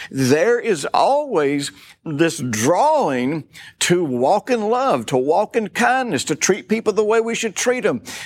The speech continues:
you know, to be fair, to be honest, and, and all those kinds of things. Well, that happens because our spirit man, when it was born again, was made perfect.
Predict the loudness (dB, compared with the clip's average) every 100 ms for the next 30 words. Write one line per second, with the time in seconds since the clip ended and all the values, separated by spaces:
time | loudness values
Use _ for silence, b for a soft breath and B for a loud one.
0 | B -2 0 0 0 0 -2 0 2 0
1 | 0 0 0 0 2 0 0 -2 -2 -4
2 | -2 0 0 -2 -2 -2 0 0 -2 -4
3 | -10 B B B B 0 0 0 0 0
4 | -2 -18 _ 0 2 2 2 -2 -2 -4
5 | 0 0 0 -2 0 2 2 0 -2 -2
6 | -2 0 0 0 -2 0 -2 B B 0
7 | 0 0 -2 -2 0 0 0 0 0 0
8 | -4 -8 -2 0 2 2 2 0 -6 -4
9 | -2 0 0 2 2 0 -6 _ -6 0
10 | 0 0 0 -2 -4